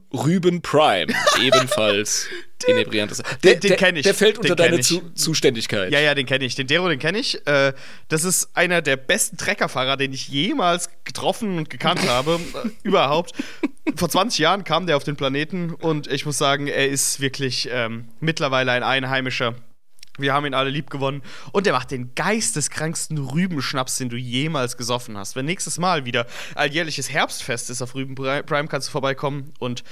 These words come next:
Speaker 2: seinen Schnaps genießen. Willkommen, mein Lieber.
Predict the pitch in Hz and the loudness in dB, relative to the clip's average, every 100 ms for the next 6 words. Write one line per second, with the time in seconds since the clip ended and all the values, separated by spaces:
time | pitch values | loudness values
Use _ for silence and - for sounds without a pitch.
0 | - - - 113 110 113 - - 107 - | -12 -6 -2 -2 -2 -6 -6 -6 -4 -6
1 | - - 127 110 117 107 - - 139 151 | -8 -8 -6 -4 -6 -8 -10 -6 -2 0
2 | 127 117 110 107 | 0 -2 -2 -4